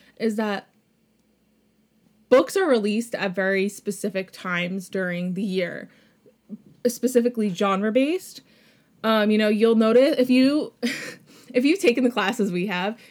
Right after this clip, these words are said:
you'll notice the distinct pattern of when books are released based on the time of year. So you'll notice a lot more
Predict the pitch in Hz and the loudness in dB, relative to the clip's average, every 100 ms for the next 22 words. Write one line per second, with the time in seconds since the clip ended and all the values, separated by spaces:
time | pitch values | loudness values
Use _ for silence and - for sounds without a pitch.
0 | - 240 269 240 202 202 214 220 - - | 2 4 6 6 2 2 0 -2 -6 -18
1 | - 233 220 220 - 202 254 - 180 185 | -2 0 2 -2 0 0 -2 -2 -2 0
2 | 196 202 202 202 185 180 196 175 185 - | -2 -2 -2 -4 -2 -2 -4 -4 -8 -4
3 | 214 185 180 175 226 311 - - - _ | -6 -4 -6 -2 -2 -2 -10 -20 -20 _
4 | _ _ - 208 214 262 - 202 202 202 | _ _ 0 4 6 4 -2 -4 -2 -2
5 | 220 190 190 170 175 180 240 302 233 220 | -2 -2 -2 -4 -4 -2 -2 2 2 4
6 | 226 233 220 226 226 233 214 208 220 220 | 6 6 4 2 0 -2 0 0 0 0
7 | 220 226 233 | 0 -2 -4